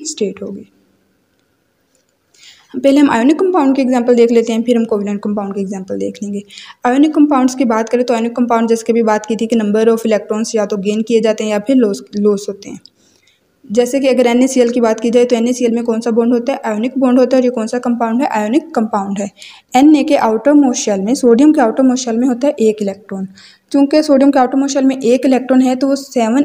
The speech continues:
electrons लेने की बजाय एक electron देना पसंद करता है। तो जब वो एक electron दे देगा, उसके लिए feasible यही है कि वो एक electron remove कर दे, outer मोस्ट शेल में से एक electron निकाल दे। तो जब sodium अपने outer मोस्ट शेल में से एक electron निकालता है, तो उसके ऊपर कौन सा charge आ जाता है? प्लस वन।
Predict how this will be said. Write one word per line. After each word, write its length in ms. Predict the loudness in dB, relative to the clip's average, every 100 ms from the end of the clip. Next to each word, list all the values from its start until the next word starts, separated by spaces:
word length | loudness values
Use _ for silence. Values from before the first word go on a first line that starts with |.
| 2
electrons 680 | 0 0 -2 -4 -4 -8 -16 _ _ _ _ 2
लेने 340 | 4 6 4
की 160 | 4 2
बजाय 400 | 2 0 -4 -8 _ _ _ -2
एक 220 | 0 2
electron 440 | 0 0 2 2
देना 240 | 2 0 -2
पसंद 320 | -4 -8 -8
करता 320 | -12 -12 -10
है। 60 | -4
तो 80 |
जब 180 | 0 2
वो 80 | 2
एक 280 | 0 0 0
electron 400 | 0 2 2 2
दे 180 | 2 4
देगा, 240 | 2 0
उसके 180 | -2 0
लिए 100 | 0
feasible 300 | 0 2 2
यही 240 | 2 2
है 100 | 2
कि 100 | 4
वो 60 | 2
एक 160 | 4
electron 400 | 2 0 0 -2 -2 -12 -20 -12 -2
remove 360 | 2 4 2
कर 140 | 0 0
दे, 100 | 0
outer 260 | -2 0
मोस्ट 180 | 0 0
शेल 100 | -2
में 100 | -2
से 100 | -2
एक 100 | -2
electron 340 | -2 -2 2 2
निकाल 360 | 0 -6 -6
दे। 80 | -6
तो 100 | -2
जब 120 | -2
sodium 360 | 0 0 2 0
अपने 180 | 0 -2
outer 240 | -2 2
मोस्ट 180 | 2 2
शेल 120 | 0
में 100 | 0
से 140 | 2
एक 80 | 0 0
electron 360 | -4 -2 0
निकालता 500 | 0 0 -2 -2 0
है, 120 | 0
तो 100 | 0
उसके 200 | -4 -4
ऊपर 100 | -6
कौन 160 | -4 -2
सा 100 | -2
charge 280 | 0 0 0
आ 40 |
जाता 240 | -2 -2 -4
है? 60 |
प्लस 360 | -2 -2 -2 -8
वन। 180 | -10